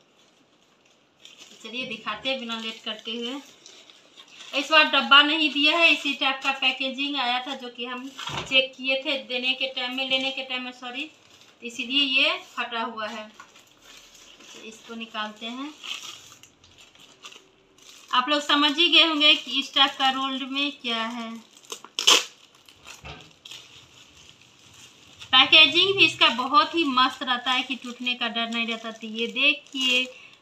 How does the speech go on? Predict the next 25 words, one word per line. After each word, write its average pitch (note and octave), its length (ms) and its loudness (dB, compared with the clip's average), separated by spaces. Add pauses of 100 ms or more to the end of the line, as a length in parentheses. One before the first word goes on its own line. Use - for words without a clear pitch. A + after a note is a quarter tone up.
बहुत C#4+ 840 8
ही D#4+ 120 8
प्यारा B3+ 580 6
चूड़ा, A3+ 840 -2 (3500)
लग A#3+ 80 0
रहा C4 120 4
है - 20 6
पूरा C#4 540 0
दुल्हन B3+ 400 -2
के B3+ 100 -4
टाइप। A3+ 360 -4
तो A#3 60 -4
आप A3+ 180 -4
लोग A#3 160 -10
को C#4+ 100 -6
खोल A#3 300 -8
के A3+ 120 -6
दिखाते G#3 540 -8
हैं G3+ 120 -10
इसको। G#3 600 -12 (1900)
तो A3+ 60 -8
ये, A3 220 -4 (420)
तो A#3 60 -4
ये A#3+ 240 2
देखिए, C#4 560 4